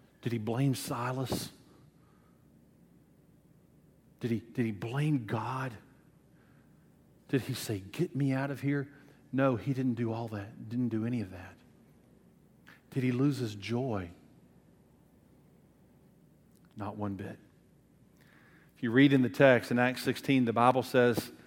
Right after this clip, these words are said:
that Paul and Silas were in that prison cell doing two things. You know what they are? Singing and praying.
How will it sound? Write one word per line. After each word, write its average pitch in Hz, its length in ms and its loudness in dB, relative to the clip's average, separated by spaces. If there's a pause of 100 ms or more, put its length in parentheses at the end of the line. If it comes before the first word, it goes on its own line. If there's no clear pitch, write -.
(520)
that - 240 -8
Paul 135 300 6
and 117 80 0
Silas 127 480 4
were 120 80 -2
in 131 240 4
that 127 180 2
prison 127 320 0
cell 123 400 2 (640)
doing 120 220 0
two 139 200 0
things. 110 420 -2
You 113 60 -2
know 117 60 0
what 110 100 -2
they 120 120 0
are? 127 240 4 (1400)
Singing 160 800 2 (1200)
and 110 180 -4
praying. 107 520 4